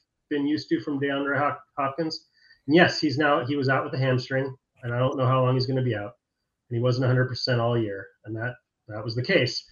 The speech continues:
But, you know, his target share and his targets and catches were, were down from the,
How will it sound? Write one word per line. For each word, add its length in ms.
But, 280
you 40
know, 120
his 200
target 360
share 260
and 80
his 440
targets 320
and 100
catches 400
were, 280
were 160
down 320
from 140
the, 180